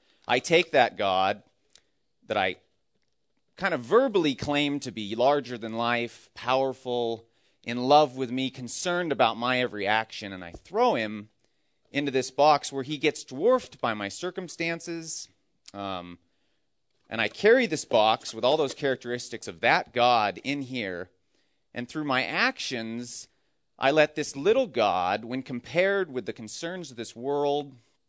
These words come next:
um, with circumstances that seem out of control, I let this little God,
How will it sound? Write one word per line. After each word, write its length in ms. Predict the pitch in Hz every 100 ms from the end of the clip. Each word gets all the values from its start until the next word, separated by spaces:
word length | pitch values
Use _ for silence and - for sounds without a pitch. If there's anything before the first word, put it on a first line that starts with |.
| _ _ _ - 98
um, 460 | 92 87 82 80
with 160 | 90 -
circumstances 800 | - 165 147 123 143 135 - 101
that 100 | -
seem 240 | - 113 -
out 160 | 131
of 60 | -
control, 460 | 107 98 131 123 107
I 60 |
let 200 | 120 135
this 180 | 113 -
little 240 | 170 269
God, 500 | 180 104 73 69 85